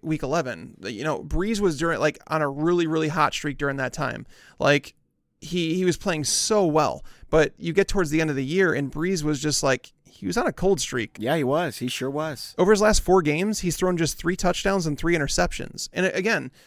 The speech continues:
Speaker 1: he's another player that it's like there's some, like
Speaker 2: Well, hold on a second. Three of those were away games, and then it was against the P-, uh, against the Steelers when the season didn't matter at all.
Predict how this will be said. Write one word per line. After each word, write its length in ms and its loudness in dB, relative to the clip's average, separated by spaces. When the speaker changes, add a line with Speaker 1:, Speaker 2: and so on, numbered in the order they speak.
Speaker 1:
he's 260 -6
another 200 0
player 220 2
that 220 0
it's 180 -8
like 120 0
there's 180 -2
some, 220 -4
like 180 0
Speaker 2:
Well, 140 0
hold 240 4
on 160 2
a 40 -6
second. 360 -4
Three 240 0
of 40 0
those 220 2
were 140 0
away 260 2
games, 480 -4
and 180 -2
then 100 2
it 60 -4
was 120 -6
against 260 -6
the 60 -12
P-, 200 10
uh, 360 0
against 360 -4
the 60 -12
Steelers 480 -4
when 100 -6
the 80 -6
season 280 -6
didn't 180 -8
matter 260 -10
at 80 -20
all. 220 -20